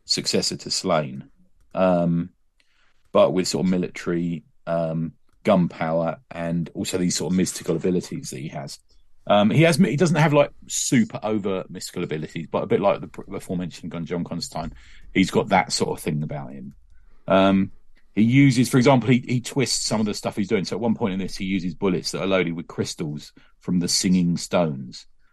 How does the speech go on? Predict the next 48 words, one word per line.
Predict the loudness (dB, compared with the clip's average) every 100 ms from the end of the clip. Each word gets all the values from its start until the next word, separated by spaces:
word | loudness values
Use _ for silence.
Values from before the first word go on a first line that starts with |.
| _
um, | -2 2
when | 4 4
he |
realizes | 4 2 2 -2 -8
that | -10 -6
normal | -2 -2 -2
rounds | -4 -2 -4 -4
won't | -6 -6
work | -8 -6
on | -6
these | -6
demons | -6 -4 -2 -4
that | -6
he's | -12 -4
fighting | 0 0 -4 -10
them. | -10 -14 -18 -20 -20 -8 2
Um, | 6 6 4 _ -16 -4
the | 2
eagle-eyed | 4 6 4 4 2 0 -4
amongst | 2 4 2 -2 -4
you | -2
will | 0 0
notice | 0 -2 -6 -8
that | -6 -8 -10 -12
there's | -4 2
a | 6
number | 6 6 4
of | 2
curators | 0 2 2 0 -4
who | -6
turn | -4 0 0
up | 0 -4
in | -8
it. | -10 -12 _ _ _ _
I'm | 0 0
sure | 4 4
that's | 4 2
Pat | -2 -4 -4 -4
in |
the | -10
first | -8 -8 -8
few | -10
pages, | -6 -6 -8 -14 -12
just | -12 -10
made | -10
me | -10
chuckle. | -10 -10 -10 -14 -18 -20 -20 -20 -12 0
Um, | 2 4 2 0